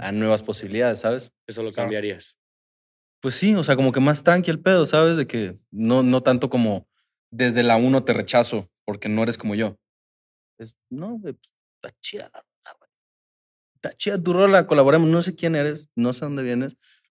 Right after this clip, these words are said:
Speaker 1: pero musicalmente creo que tú y yo podemos hacer algo chido.
Speaker 2: La segunda
Speaker 1: Punto.
Speaker 2: cosa que cambiarías, ¿cuál sería?
Speaker 1: El rap mexicano.
Speaker 2: De en general, sí, de la música, sí.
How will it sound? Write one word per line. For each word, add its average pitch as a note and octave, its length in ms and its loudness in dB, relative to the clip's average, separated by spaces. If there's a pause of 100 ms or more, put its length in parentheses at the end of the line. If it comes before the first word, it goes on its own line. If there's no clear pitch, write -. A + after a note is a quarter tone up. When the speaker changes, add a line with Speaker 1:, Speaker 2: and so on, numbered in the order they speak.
(160)
Speaker 1:
pero A#2 220 2
musicalmente C3+ 920 4
creo C3 200 0
que B2 100 -4
tú C#3+ 320 0
y C3+ 140 4
yo C#3 260 2
podemos A2 300 -2
hacer G#2 220 -8
algo F#2 200 -8
chido. - 300 -14 (200)
Speaker 2:
La A#2 140 -8
segunda C3 380 0
Speaker 1:
Punto. G#2 160 -4
Speaker 2:
cosa C3+ 160 -10
que A2 100 -20
cambiarías, A2+ 560 -16
¿cuál G#2+ 160 -18
sería? - 460 -20 (1800)
Speaker 1:
El G#2+ 100 -18
rap F#2+ 140 -12
mexicano. G#2+ 480 -12 (400)
Speaker 2:
De B2 140 -2
en A#2+ 80 -4
general, A2+ 280 -6
sí, A#3 160 -6
de C4 80 -4
la G3+ 100 -2
música, G#3+ 600 -10
sí. D4 280 -12